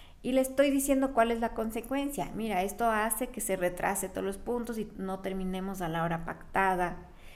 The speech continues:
Le estoy diciendo que necesito que respetemos el tiempo de todos. Le, le hablo de la necesidad, que era el tercer paso. Y finalmente le hago el pedido.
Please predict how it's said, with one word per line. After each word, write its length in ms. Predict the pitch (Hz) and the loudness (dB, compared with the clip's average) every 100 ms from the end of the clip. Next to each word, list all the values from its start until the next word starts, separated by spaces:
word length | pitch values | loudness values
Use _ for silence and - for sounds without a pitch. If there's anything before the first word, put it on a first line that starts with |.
| - | -6
Le 80 | 180 | -2
estoy 260 | 196 - 196 | -2 -2 -4
diciendo 480 | 196 196 196 196 202 | -2 -2 -2 -2 -4
que 100 | 185 | -4
necesito 800 | 180 175 165 190 196 - 196 196 | -4 -6 -6 -4 -4 -2 -2 -2
que 100 | 180 | -6
respetemos 680 | 175 - - 196 254 233 | -6 -8 -6 -2 -2 -2
el 160 | 180 165 | -4 -4
tiempo 380 | 180 175 170 190 | -6 -6 -4 -2
de 120 | 175 | -2
todos. 680 | 175 202 202 180 190 - - - - - | 0 2 2 0 -4 -8 -16 -20 -20 -10
Le, 220 | 175 170 170 | -8 -6 0
le 140 | 185 | 4
hablo 300 | 175 185 185 | 4 4 2
de 80 | 175 | 0
la 120 | 170 | -2
necesidad, 680 | 170 170 170 170 175 185 - | -2 -6 -4 0 2 2 -2
que 100 | 180 | -4
era 100 | 170 | -4
el 100 | 170 | -4
tercer 380 | 170 165 175 170 | -6 -4 -6 -2
paso. 380 | 180 190 185 185 - - - - | -2 -2 -6 -8 -14 -16 -16 -6
Y 120 | - 247 | -2 0
finalmente 720 | 262 247 240 233 233 233 233 | 0 2 2 2 0 0 0
le 100 | 214 | 2
hago 160 | 190 | 4
el 80 | 196 | 2
pedido. 460 | 190 170 175 175 | 2 2 2 0